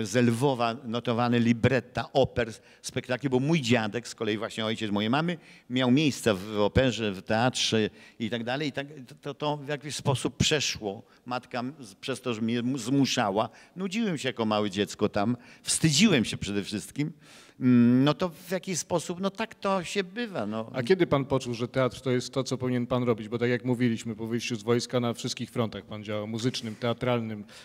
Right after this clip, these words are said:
Speaker 2: pracował pan. Czy to było w tym amatorskim teatrze, czy, czy, czy kiedy potem założyliście pe-, pe-, te-, teatr po-,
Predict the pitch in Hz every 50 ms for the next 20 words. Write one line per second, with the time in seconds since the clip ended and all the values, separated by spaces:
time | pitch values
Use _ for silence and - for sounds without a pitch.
0 | - _ - 127 123 120 - 131 127 113 120 113 110 - 120 113 110 - - -
1 | - - - 127 117 127 117 127 123 120 - - 127 127 127 127 123 - 131 123
2 | 123 - - 120 110 - 123 123 131 131 - - 180 175 - - 151 143 139 -
3 | - 131 120 - - 143 139 135 - - 135 120 131 120 117 120 120 117 117 113
4 | 120 110 117 107 - - 117 110 - - 113 107 - 117 110 110 107 - 120 110
5 | 104 - 117 110 107 107 - - - - 113